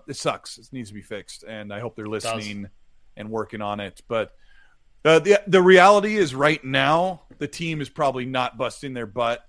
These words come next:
Speaker 1: on patches. They're on a
Speaker 2: No.
Speaker 1: little bit of a Christmas break. Uh,
Speaker 2: Yep.
Speaker 1: but you launched the game at Christmas, which is terrible timing. Um,
Speaker 2: <laughs>
Speaker 1: <laughs> yeah. So, uh, we were talking about Xbox Expanded P C earlier, and, and, um,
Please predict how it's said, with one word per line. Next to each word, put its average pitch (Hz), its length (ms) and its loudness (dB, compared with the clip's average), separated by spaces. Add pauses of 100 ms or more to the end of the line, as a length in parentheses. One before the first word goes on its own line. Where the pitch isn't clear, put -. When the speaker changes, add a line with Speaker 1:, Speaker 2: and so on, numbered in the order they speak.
Speaker 1:
on 113 440 -6
patches. 120 580 -8
They're 120 300 -10 (400)
on 139 220 2
a 135 40 0
Speaker 2:
No. 139 60 2
Speaker 1:
little 139 160 0
bit 131 120 -4
of 123 80 -4
a 120 40 -14
Christmas 135 320 -14
break. 131 460 -6 (500)
Uh, 117 380 -2
Speaker 2:
Yep. - 180 -10
Speaker 1:
but 123 180 -12
you 151 60 -8
launched 170 280 0
the 165 40 -10
game 143 200 -4
at 113 80 -14
Christmas, 123 420 -12
which 101 100 -20
is - 80 -20
terrible 101 300 -12
timing. 95 400 -16 (540)
Um, 131 580 -2 (120)
Speaker 2:
<laughs> 147 680 -4
Speaker 1:
<laughs> 156 520 -8
yeah. 127 300 -2 (400)
So, 208 420 4
uh, 160 540 0 (280)
we 175 140 -4
were 226 80 -8
talking 170 340 -6
about 123 360 -6
Xbox 120 500 -8
Expanded 117 480 -12
P 117 160 -12
C 117 560 -8
earlier, 113 520 -4
and, 104 180 -12
and, 107 340 -8
um, 101 280 -8